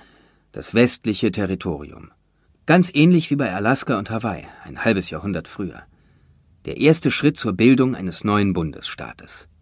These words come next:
Neu und ganz anders. Es hatte ihn überrascht, dass so viele der angrenzenden Staaten Land abtraten.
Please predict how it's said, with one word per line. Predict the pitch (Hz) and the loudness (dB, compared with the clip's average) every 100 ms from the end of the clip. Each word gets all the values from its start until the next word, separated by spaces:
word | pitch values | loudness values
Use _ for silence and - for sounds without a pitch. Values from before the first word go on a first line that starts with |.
| _ _ _ _ _ _ _ | _ _ _ _ _ _ _
Neu | 78 82 90 73 - _ _ _ _ | -8 -4 -4 -6 -14 _ _ _ _
und | - 76 - - | -16 -16 -16 -16
ganz | - 85 98 78 - - | -8 -4 -4 -4 -10 -12
anders. | 76 64 - - - - _ _ _ _ _ _ _ _ _ _ _ _ _ _ _ _ - | -16 -16 -18 -16 -16 -16 _ _ _ _ _ _ _ _ _ _ _ _ _ _ _ _ -10
Es | - - | -6 -4
hatte | - | -2
ihn | 156 110 | -2 -2
überrascht, | 110 117 143 - | -2 -2 -2 -4
dass | 101 - | -8 -4
so | 131 135 | 0 0
viele | - 151 127 95 | -2 -2 0 -2
der | 82 - | -4 -2
angrenzenden | 117 113 98 101 - 82 80 | 0 0 -2 -4 -6 -8 -6
Staaten | - 101 104 92 | -4 -4 -2 -4
Land | 90 107 95 | -2 -4 -6
abtraten. | 98 - - 82 76 57 | -10 -10 -8 -10 -10 -18